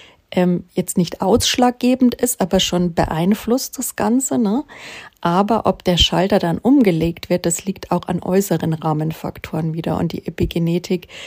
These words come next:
Vererbungslehre, auch in puncto Traumata, die ist, kommt da langsam auch ein bisschen in die Gänge und die sagt da, ach, ganz klar, diese ganzen Kriegstraumata, die wir zum Beispiel in Deutschland hier ganz vermehrt haben,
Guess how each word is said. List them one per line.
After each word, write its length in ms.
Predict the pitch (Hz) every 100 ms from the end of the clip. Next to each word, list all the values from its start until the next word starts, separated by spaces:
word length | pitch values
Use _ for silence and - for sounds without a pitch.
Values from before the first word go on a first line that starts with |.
| -
Vererbungslehre, 1120 | - - - 180 185 185 - 175 175 170 170 -
auch 140 | 165
in 100 | 175
puncto 320 | 165 175 170
Traumata, 640 | 165 - 165 190 190 - 185
die 140 | 175
ist, 400 | - - - -
kommt 300 | - 185 190
da 80 | 180
langsam 480 | 165 170 180 170 165
auch 200 | 175 202
ein 120 | 185
bisschen 400 | 175 - - 170
in 120 | -
die 120 | 170
Gänge 400 | 160 - 165 180
und 180 | - 170 - - - - - -
die 60 |
sagt 340 | 165 170 170 175
da, 100 | 170
ach, 140 | -
ganz 260 | 165 175 -
klar, 220 | - 165
diese 240 | 175 165
ganzen 340 | 165 165 160 170
Kriegstraumata, 880 | - 185 - - 196 190 190 185
die 180 | 185 170
wir 120 | 165
zum 160 | 160 175
Beispiel 320 | 165 - 170
in 80 | 156
Deutschland 480 | 160 165 - 190 185
hier 100 | 180
ganz 240 | 180 175
vermehrt 460 | - 175 170 170 -
haben, 260 | 175 180